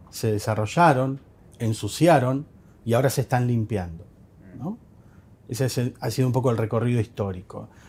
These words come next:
Los países en desarrollo tienen el desafío de crecer y de limpiar al mismo tiempo. O sea, tenemos un desafío que no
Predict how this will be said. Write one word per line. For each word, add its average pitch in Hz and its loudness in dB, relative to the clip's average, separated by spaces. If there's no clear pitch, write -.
Los 117 0
países 185 6
en 160 6
desarrollo 160 2
tienen 123 -2
el 117 -4
desafío 127 2
de 113 -2
crecer 120 0
y 127 -2
de 123 2
limpiar 160 4
al 127 2
mismo 123 0
tiempo. 95 -8
O 123 -10
sea, 127 0
tenemos 180 2
un 170 2
desafío 170 2
que 135 0
no 156 6